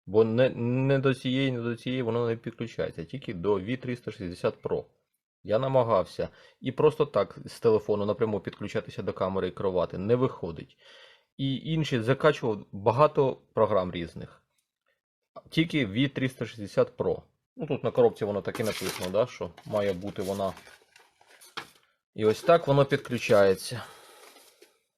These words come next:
Ставте вподобайку за старання.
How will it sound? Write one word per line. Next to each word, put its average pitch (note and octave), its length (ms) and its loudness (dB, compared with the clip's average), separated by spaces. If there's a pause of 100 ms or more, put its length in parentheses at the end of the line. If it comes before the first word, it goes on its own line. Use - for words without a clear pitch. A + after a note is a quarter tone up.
(2500)
Ставте A#2+ 360 0
вподобайку G#2+ 840 0 (760)
за A#2 160 0
старання. B2 600 4